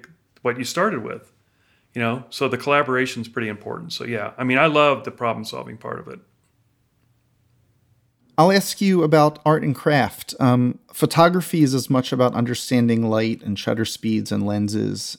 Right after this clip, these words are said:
Speaker 2: as it is about expression, capturing moments in time, documenting the world. How long does it take to fully master both sides of this science and art equation?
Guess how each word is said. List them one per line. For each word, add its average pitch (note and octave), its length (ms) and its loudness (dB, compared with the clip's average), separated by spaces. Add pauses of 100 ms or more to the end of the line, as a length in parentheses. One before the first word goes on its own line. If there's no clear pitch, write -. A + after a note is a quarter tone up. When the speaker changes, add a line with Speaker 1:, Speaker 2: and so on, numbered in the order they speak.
Speaker 2:
as A2 140 0
it G#2+ 100 -2
is G#2 140 -4
about G2+ 200 -2
expression, G2+ 800 -4
capturing A2 400 -2
moments G#2 380 -2
in A2 80 -4
time, G#2 640 -4
documenting G2+ 580 -2
the G2+ 80 -4
world. G#2 400 -4 (560)
How - 260 0
long F3+ 200 6
does D#3 180 2
it - 60 -20
take C#3 220 -2
to C3+ 80 -2
fully B2+ 320 2
master A2 720 -2
both A2+ 200 0
sides A2 460 -2
of G2+ 140 -6
this - 400 -6
science G#2+ 640 -6
and G#2 100 -6
art F#2 220 -6
equation? A2 600 -10